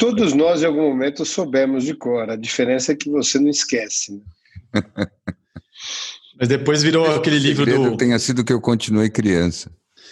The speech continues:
Speaker 1: É.
Speaker 3: Mas não tem aquele livro do O Macaco Nu, do Desmond Morris, não é isso?
Speaker 2: Desmond Morris, sim.
Speaker 3: Esse, esse livro eu acho que é, é um dos, dos livros que mais coloca o ser humano no lugar dele possível, né?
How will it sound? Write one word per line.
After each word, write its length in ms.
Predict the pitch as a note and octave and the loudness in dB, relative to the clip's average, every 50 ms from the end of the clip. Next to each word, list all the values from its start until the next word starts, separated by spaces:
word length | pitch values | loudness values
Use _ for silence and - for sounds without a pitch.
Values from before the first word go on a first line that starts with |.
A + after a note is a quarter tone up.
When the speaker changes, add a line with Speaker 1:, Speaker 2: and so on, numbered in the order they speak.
| - - | -20 -16
Speaker 1:
É. 400 | A#2 A2 G#2+ G#2 G2+ G2+ G#2 - - F#3 - _ _ _ _ _ _ _ _ | -12 -10 -10 -10 -10 -12 -16 -16 -18 -20 -20 _ _ _ _ _ _ _ _
Speaker 3:
Mas 240 | - E2 E3 C3 C3 | -18 -6 -4 -2 0
não 100 | C3 C#3+ | 0 2
tem 120 | B2+ E3 | 2 0
aquele 320 | E3 - - F3 E3 D3 C3+ | -2 0 -2 0 0 2 2
livro 260 | C3 C#3+ C3 B2+ B2+ | 2 0 2 0 0
do 480 | A#2 B2+ B2 A#2+ A#2+ - - - _ _ - | 2 2 2 0 0 -2 -8 -18 _ _ -2
O 100 | - C3+ | -2 0
Macaco 520 | C3 B2 A2+ - - - - C3 - B2 | 2 0 0 0 0 0 -2 0 0 0
Nu, 200 | A#2+ B2+ C3 B2 | 2 2 2 0
do 200 | B2 A#2 G#2 G2 | -2 -4 -6 -6
Desmond 680 | G2 - - - B2 B2+ B2 A#2+ A2+ A2 G#2 G2+ G2 G2+ | -8 -10 -2 0 0 0 2 0 -2 -2 -4 -6 -8 -8
Morris, 520 | G#2+ A#2+ C#3 C3+ G#2+ G2 G2 - - - | -6 -4 -2 -2 -4 -4 -6 -8 -8 -8
não 160 | G#2+ G#2+ G2+ G2+ | -8 -6 -6 -4
é 80 | D#2 | -4
isso? 100 | D#2 F2 | -4 -4
Speaker 2:
Desmond 300 | F2 - G#2 A2+ B2 B2+ | -4 -6 -8 -10 -10 -10
Morris, 640 | G2+ F2 E2+ E2+ E2+ E2 D#2 C#2+ D2 - - - _ _ _ | -8 -6 -4 -4 -4 -6 -8 -10 -12 -16 -20 -20 _ _ _
sim. 360 | - - D#2+ D2+ D2 D2 D2+ D#2+ _ _ _ _ _ _ | -16 -12 -12 -10 -10 -12 -14 -16 _ _ _ _ _ _
Speaker 3:
Esse, 220 | - C#3 C#3+ - F#3 | -2 0 0 0 0
esse 260 | E3+ D3+ F3 F3 - | 0 0 0 0 2
livro 260 | G3+ F3+ G3 F#3 G#3 | 2 2 2 2 2
eu 40 | G#3+ | 0
acho 120 | F#3+ G3 | 0 0
que 60 | - G3+ | 0 -2
é, 60 | F#3+ G3 - - | -2 -2 -8 -10
é 160 | - D3+ C#3 D3+ | -6 -4 -2 0
um 200 | F3 F3+ F#3 F3+ | 0 0 0 0
dos, 500 | D#3+ D#3+ D3+ C3 A#2+ - - - - _ _ _ _ _ _ _ _ - | 0 -2 -4 -4 -6 -8 -10 -10 -14 _ _ _ _ _ _ _ _ -14
dos 240 | - A#2 A#2+ B2+ | -10 -6 -4 -4
livros 320 | A#2+ B2+ D#3 D3+ D#3 C#3 - | -2 -4 -4 -4 -4 -6 -6
que 100 | - D3+ | -4 -2
mais 260 | C3+ C#3 D3+ E3+ E3 | 0 2 2 0 0
coloca 320 | - - D#3+ C#3+ D3+ D3 | 0 0 0 0 0 0
o 40 | - | 0
ser 120 | - D#3+ D3 | -2 0 0
humano 280 | C#3+ C3+ C3 C3+ C3+ | 2 2 2 2 2
no 100 | C3+ C3 | 0 0
lugar 260 | B2+ B2+ B2+ B2+ A#2+ | 0 0 0 0 0
dele 260 | A2 A#2 A#2+ C3 C#3+ C3+ | 0 0 0 0 0 -4
possível, 540 | B2+ C#3 F3 E3+ - - C3 G#2 G2 F#2+ | -6 -8 -8 -6 -4 -4 -4 -4 -6 -6
né? 160 | F#2+ G2 G#2+ | -6 -8 -8